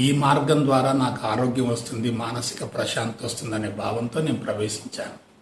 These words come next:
ఈ మార్గంలోకి ప్రవేశించిన తర్వాత, మిత్రులారా, మీకు ఒక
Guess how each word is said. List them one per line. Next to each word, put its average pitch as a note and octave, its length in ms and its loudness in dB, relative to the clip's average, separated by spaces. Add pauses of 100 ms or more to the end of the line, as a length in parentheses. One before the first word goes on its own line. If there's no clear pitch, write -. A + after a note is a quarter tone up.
(2750)
ఈ C3 120 10
మార్గంలోకి C#3 680 4
ప్రవేశించిన C3+ 680 2
తర్వాత, A2 760 -4 (540)
మిత్రులారా, A#2+ 480 0
మీకు A#2+ 260 2
ఒక G2+ 440 -4